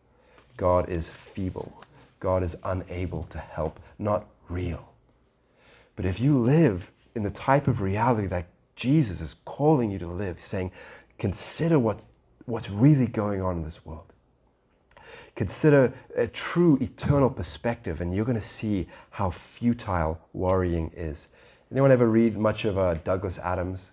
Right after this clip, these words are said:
uh, like Hitchhiker's Guide to the Galaxy, that stuff? So Hitchhiker's Guide to the Galaxy is a, a five-book trilogy, and he, uh, it, the, the, the, the, the, the first book is about this book called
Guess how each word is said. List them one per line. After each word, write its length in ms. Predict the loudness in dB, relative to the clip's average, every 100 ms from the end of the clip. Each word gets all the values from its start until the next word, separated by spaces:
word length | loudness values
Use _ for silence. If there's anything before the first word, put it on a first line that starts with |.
| _ -14
uh, 120 | -8
like 160 | -6 -8
Hitchhiker's 340 | -8 -8 -8 -6
Guide 180 | -6
to 60 | -6
the 60 | -8
Galaxy, 500 | -8 -8 -10 -14 -12
that 160 | -12
stuff? 240 | -10 -12 -12 _ _ _ _ _ _ -20 -20 _ -20 -12 -10
So 360 | 2 4 4 0 -6 -8
Hitchhiker's 400 | -2 2 4 4
Guide 260 | 4 4 4
to 40 |
the 240 | -2 -4 -6
Galaxy 600 | 0 2 2 0 -4 -4
is 200 | -4 -8
a, 140 | -8 -8 -8
a 60 | -8
five-book 1040 | -2 0 0 -4 _ _ -8 -4 -4 -6
trilogy, 480 | -8 -8 -8 -12 -18 -20 -20 -6
and 260 | 0 0 -2
he, 320 | -4 0 2
uh, 300 | 4 2 0 -8 _ _ _
it, 240 | -4 -2 2
the, 160 | 2
the, 160 | 2 0
the, 180 | 2 0
the, 240 | 0 -6 -6
the, 240 | -4 -4 -4 -14 -20 -20 -18 -12
the 100 | -10
first 380 | 0 0 0 6
book 280 | 6 6
is 80 | -4
about 400 | -4 -2 -4 -4
this 260 | -6 -6 -12
book 500 | 0 2 2 -6 -10
called 420 | 0 2 2